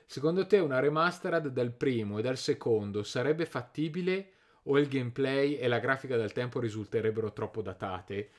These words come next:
Non è questione di troppo datate, che, figa, un'altra remastered ancora?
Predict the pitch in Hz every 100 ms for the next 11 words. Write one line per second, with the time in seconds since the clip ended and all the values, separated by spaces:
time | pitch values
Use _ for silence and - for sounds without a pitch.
0 | - _ _ 117 151 175 156 - 143 139
1 | 123 117 131 - 127 113 131 120 110 113
2 | - 113 - - 151 139 107 - - 143
3 | 143 156 185 175 190 156 143 147 156 151
4 | 160 151 151 127 120 156 156 139 127 143
5 | 170 -